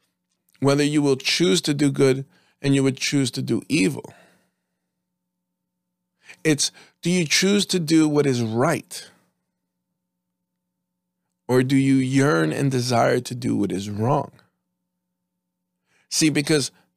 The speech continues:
right is towards God and what God wanted us to do and how God wanted us to live.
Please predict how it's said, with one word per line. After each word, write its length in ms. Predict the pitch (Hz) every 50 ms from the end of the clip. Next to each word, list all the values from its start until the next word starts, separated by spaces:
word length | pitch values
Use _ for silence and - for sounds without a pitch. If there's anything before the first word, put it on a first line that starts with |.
| _ _
right 720 | 101 110 120 131 160 233 214 170 175 - - - - - - _ _ _ _ _ _ _ _ _ _ _ _ _ _ _ _ -
is 120 | - -
towards 300 | - - 175 170 156 143
God 480 | 139 151 165 185 165 - - - - - _ _ _ _ _ _ _ _ _ _ _
and 140 | - 135 151
what 180 | 170 160 156 160
God 280 | 175 165 180 190 185
wanted 360 | 165 143 131 123 120 113 113 113
us 140 | 110 -
to 100 | - -
do 160 | 110 120 131 135
and 100 | 135 143
how 140 | 147 160
God 340 | 147 135 156 151 160 - 156
wanted 340 | 147 135 123 120 113 104 101
us 160 | 107 110 - -
to 140 | - -
live. 340 | - - - - - - -